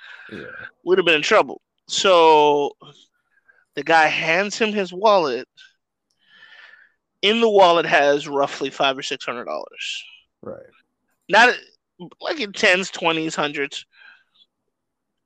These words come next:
Speaker 2: The guy goes, "Thank you," and doesn't give this guy a tip. I was like, "Yo, stop." You lost your wallet.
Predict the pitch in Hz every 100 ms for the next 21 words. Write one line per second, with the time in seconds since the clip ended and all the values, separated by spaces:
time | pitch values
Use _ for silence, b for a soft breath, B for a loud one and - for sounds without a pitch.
0 | _ 135 151 147 147 139 - - 226 233
1 | 202 208 196 185 202 - _ _ _ _
2 | b b b b b _ _ _ _ -
3 | 156 147 147 156 160 165 147 147 139 143
4 | - 120 95 - 139 - - _ - 220
5 | 170 156 180 139 78 - _ _ _ -
6 | - 123 95 - _ - _ _ _ b
7 | b b b b b b _ - 196 185
8 | 226 220 - 160 135 71 50 - _